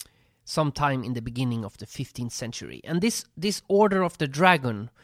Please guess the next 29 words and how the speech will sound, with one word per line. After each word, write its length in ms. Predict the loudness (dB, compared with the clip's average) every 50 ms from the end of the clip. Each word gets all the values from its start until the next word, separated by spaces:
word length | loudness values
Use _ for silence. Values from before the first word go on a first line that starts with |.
| _ _ _ _
was 440 | -8 -2 -2 -2 -2 -2 -6 -8 -4
your 320 | -2 0 0 0 2 0
normal 480 | 2 2 4 4 4 4 4 2 2 2
run-of-the-mill 1000 | 4 4 4 4 4 2 -2 -2 -2 -2 0 0 0 0 0 0 -2 -6 -8 -10
secret 460 | -10 -10 -8 -6 -8 -6 -6 -6 -6
society, 800 | -6 -10 -10 -10 -6 -4 -4 -4 -4 -6 -12 _ -18 -20 -20 -20 _ _ _ _ -16 -6
inspired 720 | -6 -6 -4 -6 0 2 4 6 6 4 4 2 0 -4 -4
by 440 | 0 2 2 2 2 2 0 -2 -2
the 100 | -2 -2
Knights 460 | -2 0 0 0 0 -2 -4 -6 -8 -8
Templar 640 | -4 -4 -4 -4 -4 -6 -8 -8 -6 -4 -2 -2
and 260 | -2 -4 -4 -6 -10 -12 -16 _ _ _ _ _ _ _ _ _ _ _ _ _ _ 0
other 280 | 0 2 2 2 0
military 520 | 2 2 0 0 -2 -2 -2 -2 -2 -2 -2 -4
orders 540 | -2 0 0 0 0 -2 -4 -4 -6 -8 -10
connected 480 | -8 -8 -6 -6 -8 -8 -12 -14 -12
with 160 | -10 -12 -12
the 60 | -12 -14
Crusades. 960 | -10 -8 -8 -6 -6 -4 -4 -4 -4 -6 -8 -10 -12 -10 -10 -10 -12 -14 -20 _ _ _ _ _ _ _ _ _ _ _ _ _ _
And 100 | -4 -4
the 60 | -4
sole 340 | -2 4 4 6 6 4 2
purpose 800 | -4 _ -2 0 0 0 0 -2 -6 -8 -6 -6 -8 -10 -10 -10 -12
of 220 | -12 -12 -10 -4
this 280 | -2 -2 -2 -2 -6 -12 _ _
order 540 | 2 4 4 4 4 2 0 -4 -6 -8 -8
was 220 | -10 -10 -10 -8
to 80 | -10 -12
fight 460 | -12 -12 -4 0 2 2 2 0 -4